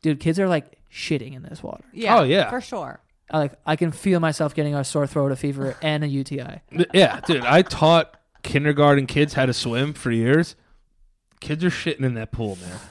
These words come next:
Speaker 1: Oh, my God.
Speaker 3: Big time. Big
Speaker 1: Shit,
Speaker 3: time.
Speaker 1: shit water.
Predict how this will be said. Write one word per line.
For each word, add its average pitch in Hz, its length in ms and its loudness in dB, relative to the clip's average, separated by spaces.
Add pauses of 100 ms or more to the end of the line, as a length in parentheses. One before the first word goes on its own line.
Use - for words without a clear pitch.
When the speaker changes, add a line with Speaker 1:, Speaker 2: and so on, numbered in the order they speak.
(140)
Speaker 1:
Oh, 143 360 -8
my 190 160 -20
God. - 80 -20 (800)
Speaker 3:
Big 147 240 4
time. - 320 -12 (200)
Big 139 160 2
Speaker 1:
Shit, 160 60 -4
Speaker 3:
time. 95 180 -6
Speaker 1:
shit 147 420 -4
water. 180 580 -4